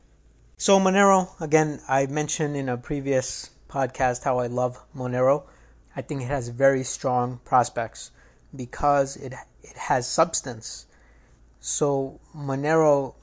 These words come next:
again, the need it fulfills is privacy, fungibility, something that no other cryptocurrency in the top ten addresses in a serious way. You know, some people might argue, "Hey, what about Dash, number seven?"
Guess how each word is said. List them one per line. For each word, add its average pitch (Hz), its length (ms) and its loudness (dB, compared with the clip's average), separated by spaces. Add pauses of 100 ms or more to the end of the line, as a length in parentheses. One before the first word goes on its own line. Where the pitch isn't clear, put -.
(120)
again, 139 320 -2
the 127 100 -4
need 147 280 -2
it 156 100 0
fulfills 135 580 -2
is 120 200 -6
privacy, 135 720 -2 (380)
fungibility, 120 680 -6 (300)
something 151 580 -4
that 127 300 -2
no 170 640 -2
other 160 500 -2 (220)
cryptocurrency 160 760 -4
in 135 80 -8
the 127 80 -2
top 135 420 0
ten 127 460 -6 (320)
addresses 127 600 -2
in 135 160 -6
a 127 40 2
serious 139 560 2
way. 123 240 -6 (640)
You 135 140 -8
know, 127 200 -4
some 156 300 0
people 156 240 -2
might 139 220 2
argue, 135 320 2
"Hey, 147 260 0
what 139 140 -2
about 139 300 2
Dash, 131 440 2
number 127 280 -4
seven?" 120 480 -6